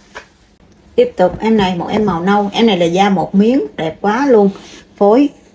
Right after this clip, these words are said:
À, cái này là da dập vân rắn thôi, không phải là rắn thật. Made in Japan nè ha. Size ba mươi sáu mấy anh chị, là nguyên một cái miếng da màu nâu này. Rồi, không có trầy khờn tí nào ha.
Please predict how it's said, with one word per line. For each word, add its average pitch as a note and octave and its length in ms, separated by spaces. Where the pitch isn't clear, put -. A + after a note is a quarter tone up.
À, F#3 260
cái B3+ 100
này G#3 100
là E3+ 80
da G#3 240
dập F3 280
vân G#3 200
rắn G#3+ 280
thôi, G#3+ 220
không G3+ 180
phải F#3+ 240
là E3+ 180
rắn G#3+ 240
thật. D#3+ 200
Made A#3 200
in G#3+ 140
Japan F#3+ 420
nè F3+ 80
ha. G3 400
Size G#3+ 120
ba G#3 120
mươi G3+ 140
sáu G#3 320
mấy D#4 100
anh A#3 80
chị, D3+ 180
là E3+ 240
nguyên B3 300
một D#3 140
cái A3+ 80
miếng B3 200
da G#3 200
màu E3+ 160
nâu F#3+ 200
này. D#3+ 220
Rồi, E3 200
không G3+ 240
có B3+ 80
trầy D#3+ 240
khờn D#3 260
tí B3 180
nào E3+ 180
ha. F#3+ 140